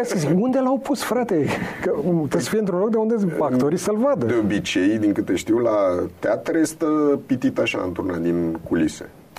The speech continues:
Speaker 1: Nu mai are cușca aia în mijlocul
Speaker 2: Nu
Speaker 1: scenei,
Speaker 2: mai are,
Speaker 1: cum
Speaker 2: nu mai are,
Speaker 1: era.
Speaker 2: nu mai are. Nu, dar e într-una din culise și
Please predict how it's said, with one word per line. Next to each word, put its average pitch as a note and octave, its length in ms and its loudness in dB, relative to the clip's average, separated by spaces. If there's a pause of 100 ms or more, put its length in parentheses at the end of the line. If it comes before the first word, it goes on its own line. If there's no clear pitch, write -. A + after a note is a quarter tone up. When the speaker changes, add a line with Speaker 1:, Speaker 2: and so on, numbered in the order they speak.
(140)
Speaker 1:
Nu A2 80 2
mai C#3+ 120 2
are B2 180 0
cușca B2 360 -2
aia B2 80 0
în A#2 100 0
mijlocul C3 280 0
Speaker 2:
Nu - 60 2
Speaker 1:
scenei, C#3+ 300 2
Speaker 2:
mai C#3 120 2
are, - 120 -2
Speaker 1:
cum - 140 0
Speaker 2:
nu A2 60 2
mai A2 100 2
are, G#2+ 100 0
Speaker 1:
era. G2+ 160 0
Speaker 2:
nu - 100 -2
mai D2 80 -6
are. C2 140 -8 (640)
Nu, F2 180 -2 (340)
dar G2 340 2
e B2+ 40 0
într-una B2+ 340 0
din A2+ 180 0
culise C#3+ 460 2
și B2 440 2